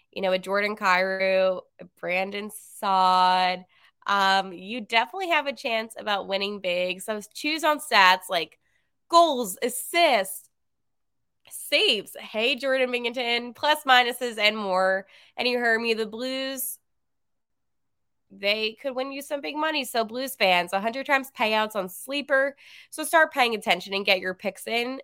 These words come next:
so you could win big.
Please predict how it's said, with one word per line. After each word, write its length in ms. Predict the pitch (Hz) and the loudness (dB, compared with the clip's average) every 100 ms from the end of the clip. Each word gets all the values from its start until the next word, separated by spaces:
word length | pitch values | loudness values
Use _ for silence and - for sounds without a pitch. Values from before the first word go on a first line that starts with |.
| 240 | -12
so 140 | - | -8
you 340 | 190 180 262 339 | -8 -10 -14 -14
could 280 | - 320 311 330 | -16 -14 -14 -14
win 460 | 220 208 202 202 202 - _ - | -10 -6 -2 -4 -6 -16 _ -6
big. 340 | 175 170 165 | -2 -2 -4